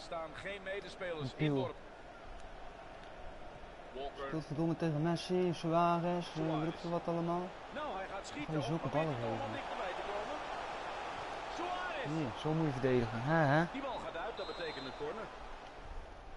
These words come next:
Speaker 1: Ze loeren op een gaatje in de defensie, maar nemen de tijd. Wat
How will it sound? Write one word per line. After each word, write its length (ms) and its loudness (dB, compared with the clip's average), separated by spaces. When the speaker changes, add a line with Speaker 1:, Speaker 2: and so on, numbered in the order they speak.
Speaker 1:
Ze 60 -4
loeren 360 -4
op 80 -8
een 140 -6
gaatje 320 -6
in 80 -6
de 60 -8
defensie, 420 -6
maar 200 -6
nemen 240 -4
de 140 -6
tijd. 160 -4
Wat 120 -4